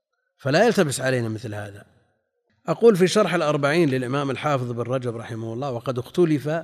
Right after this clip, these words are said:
في تقدير قوله 'الأعمال بالنيات'، فكثير من المتأخرين يزعم أن تقديره 'الأعمال صحيحة أو معتبرة أو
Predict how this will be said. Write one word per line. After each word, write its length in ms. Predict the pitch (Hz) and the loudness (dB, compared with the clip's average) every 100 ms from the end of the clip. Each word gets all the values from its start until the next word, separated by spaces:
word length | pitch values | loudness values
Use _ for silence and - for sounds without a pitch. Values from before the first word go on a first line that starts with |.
| - _ _ _ | -10 _ _ _
في 200 | - 131 | -4 -4
تقدير 520 | 135 135 139 156 127 - | -2 -6 -2 -2 -2 -4
قوله 500 | 147 147 147 147 123 | -6 -4 -4 -4 -8
'الأعمال 400 | 117 127 139 123 | -10 -6 -4 -4
بالنيات'، 680 | 117 117 113 120 156 160 - _ _ _ | -4 -4 -4 -4 -4 -6 -10 _ _ _
فكثير 540 | - 135 151 127 175 147 | -6 -2 0 2 2 4
من 200 | 135 135 | 2 2
المتأخرين 1120 | 131 123 143 127 - 131 127 127 156 175 - _ _ _ _ | 0 -2 -4 -8 -8 -4 -2 -2 -4 -6 -16 _ _ _ _
يزعم 520 | 120 170 151 135 139 127 | 2 2 2 0 0 0
أن 320 | 151 147 123 | -2 -2 -2
تقديره 760 | 123 - 143 127 123 143 147 131 | -6 -6 -4 -4 -2 -2 -4 -6
'الأعمال 640 | 120 117 113 139 135 110 | -10 -8 -4 -2 -2 -6
صحيحة 800 | 120 113 147 143 160 180 202 214 - - _ _ - | -8 -6 -4 -4 -2 0 -2 -2 -14 -20 _ _ -2
أو 120 | 151 | 0
معتبرة 1000 | 143 127 113 147 139 151 156 170 190 185 - - _ _ _ _ | 2 -2 -2 0 2 2 0 0 -4 -4 -10 -20 _ _ _ _
أو 300 | 175 180 147 | 0 2 2